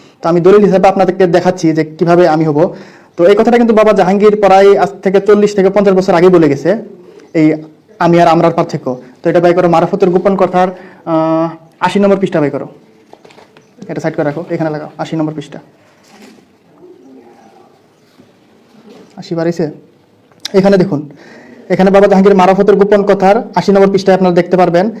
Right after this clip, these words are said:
যে এখানে লিখছে, প্রথমে দিছে ইয়া, হুবহু অনুবাদটা করেছে, "যদি আমরা", এই কোরআন, ঠিক আছে? এই আমরাটা দেখেন, এই আমরার জায়গায় এখানে কিন্তু আমি অনুবাদ করা হয়েছে।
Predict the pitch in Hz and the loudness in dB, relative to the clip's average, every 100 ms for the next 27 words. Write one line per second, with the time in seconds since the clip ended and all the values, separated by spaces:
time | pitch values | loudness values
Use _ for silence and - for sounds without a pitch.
0 | - - - - 165 180 190 185 185 160 | -16 -20 -20 -2 0 2 2 2 2 0
1 | 196 - - - _ _ - _ _ _ | -2 -8 -20 -20 _ _ -20 _ _ _
2 | 190 196 214 196 - 151 139 165 180 180 | -2 2 2 2 2 0 0 0 2 4
3 | 190 180 175 175 165 170 165 170 196 220 | 4 2 0 0 0 0 0 2 2 2
4 | 190 180 131 - - - - - - - | 2 2 0 -4 -18 -20 -20 -20 -20 -2
5 | 180 185 185 185 208 247 - - _ _ | 0 2 2 2 2 -2 -6 -18 _ _
6 | - 196 196 165 175 190 208 208 185 185 | -2 0 2 2 2 2 2 2 0 -2
7 | 247 - - - 175 214 226 226 233 202 | -4 -6 -8 -2 2 2 2 4 4 4
8 | 208 214 220 170 190 208 170 - 147 135 | 2 2 0 2 2 4 2 0 -4 -6
9 | - | -10